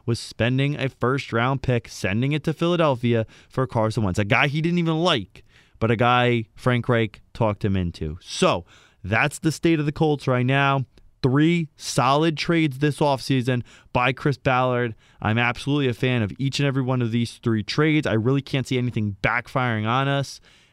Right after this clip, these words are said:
And that's pretty much all I got for you guys. So Jason will be back tomorrow. I think it'll be an episode of Culture Uncut, and he will bring you guys through the offseason as well. He'll do a lot of what I did today and basically give his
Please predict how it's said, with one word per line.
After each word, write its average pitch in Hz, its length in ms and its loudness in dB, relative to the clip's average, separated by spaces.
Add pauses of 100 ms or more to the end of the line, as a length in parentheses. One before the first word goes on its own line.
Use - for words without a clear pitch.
And 117 280 0
that's 147 160 -2
pretty 226 220 0
much 226 140 0
all 156 200 -2
I 160 80 2
got 143 300 0
for 151 80 -2
you 127 100 0
guys. 95 220 -2
So 131 100 -2
Jason 165 400 0
will 196 120 0
be 170 140 0
back 151 380 -2
tomorrow. 170 840 2 (320)
I 120 60 -4
think 139 100 2
it'll 135 100 2
be 135 140 0
an 131 40 0
episode 127 380 -2
of 113 220 -2
Culture 127 360 -4
Uncut, 110 600 -2 (520)
and 110 320 -2
he 135 280 -2
will 120 440 2
bring 113 220 0
you 117 100 0
guys 107 240 0
through 120 200 0
the 113 80 0
offseason 107 760 -2
as 95 140 -6
well. 131 380 2
He'll 131 120 0
do 190 180 2
a 175 40 4
lot 135 340 0
of 127 120 -2
what 113 160 0
I 113 120 0
did 117 200 -2
today 110 340 0
and 104 80 -2
basically 107 400 -2
give 98 220 -2
his 123 400 -2